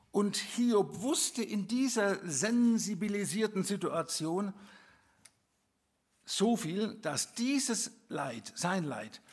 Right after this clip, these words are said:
noch eine tiefere Bedeutung haben muss. Es hat noch eine tiefere Bedeutung. Er wusste nicht welche, aber er schien geahnt zu haben, dass es hier um mehr ging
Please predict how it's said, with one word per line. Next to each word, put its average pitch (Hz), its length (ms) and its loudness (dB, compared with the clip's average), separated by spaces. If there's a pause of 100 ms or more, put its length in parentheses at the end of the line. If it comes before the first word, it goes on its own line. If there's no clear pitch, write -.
(220)
noch 139 200 -8
eine 131 160 -8
tiefere 131 440 -6
Bedeutung 110 580 -10
haben 117 300 -12
muss. - 440 -8 (800)
Es - 100 -8
hat 175 140 0
noch 175 120 -2
eine 151 180 -2
tiefere 139 380 -4
Bedeutung. 113 440 -12
Er 214 140 -2
wusste 285 220 0
nicht 302 180 2
welche, 233 360 -6 (460)
aber 190 220 0
er 196 80 2
schien 262 500 2
geahnt 208 420 4
zu 165 100 2
haben, 160 280 0
dass 170 160 -2
es 160 120 -2
hier 180 220 0
um 170 260 0
mehr 190 300 4
ging 120 260 -6